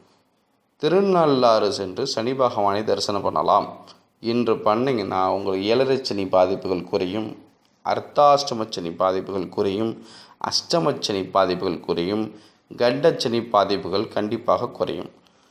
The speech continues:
ஆதலால் தி-, சனி பகவானை பற்றி நீங்கள் பயப்படவும் தேவையில்லை.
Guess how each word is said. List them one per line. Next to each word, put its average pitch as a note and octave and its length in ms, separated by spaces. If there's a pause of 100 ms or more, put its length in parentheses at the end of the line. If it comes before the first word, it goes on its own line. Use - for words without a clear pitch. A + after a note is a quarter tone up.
(260)
ஆதலால் G2+ 560 (520)
தி-, B2 300
சனி B2 300
பகவானை D3 460
பற்றி F2 600
நீங்கள் F#2+ 380
பயப்படவும் A2 760
தேவையில்லை. G2+ 720